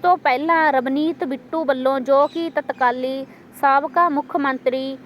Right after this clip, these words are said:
ਰਹੇ ਮਰਹੂਮ ਬੇਅੰਤ ਸਿੰਘ ਦੇ ਪੋਤੇ ਹਨ ਅਤੇ ਰਾਜ ਸਭਾ ਮੈਂਬਰ ਵੀ ਹਨ, ਉਹਨਾਂ ਵੱਲੋਂ ਰਾਜੋਆਣਾ ਦੀ ਰਿਹਾਈ ਦਾ ਲਗਾਤਾਰ ਵਿਰੋਧ ਕੀਤਾ ਗਿਆ। ਹਾਲਾਂਕਿ ਬੇਅੰਤ ਸਿੰਘ ਦੇ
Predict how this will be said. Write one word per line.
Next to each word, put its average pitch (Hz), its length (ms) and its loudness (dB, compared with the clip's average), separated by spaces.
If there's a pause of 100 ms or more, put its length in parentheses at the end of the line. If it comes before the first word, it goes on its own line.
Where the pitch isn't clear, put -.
(180)
ਰਹੇ 269 540 2 (260)
ਮਰਹੂਮ 277 680 2
ਬੇਅੰਤ 269 360 0
ਸਿੰਘ 294 260 -6
ਦੇ 359 100 -2
ਪੋਤੇ 262 420 0
ਹਨ 285 480 0 (480)
ਅਤੇ 339 200 0
ਰਾਜ 285 320 2
ਸਭਾ 320 300 2
ਮੈਂਬਰ 254 400 0
ਵੀ 330 160 -2
ਹਨ, 320 480 0 (480)
ਉਹਨਾਂ 403 380 2
ਵੱਲੋਂ 254 460 -2 (180)
ਰਾਜੋਆਣਾ 277 760 2
ਦੀ 339 160 -2
ਰਿਹਾਈ 339 380 0
ਦਾ 254 300 2 (340)
ਲਗਾਤਾਰ 311 580 4
ਵਿਰੋਧ 277 400 2
ਕੀਤਾ 233 360 -2
ਗਿਆ। 220 320 2 (500)
ਹਾਲਾਂਕਿ 269 640 0 (500)
ਬੇਅੰਤ 240 480 -2
ਸਿੰਘ 339 300 -2
ਦੇ 415 120 -2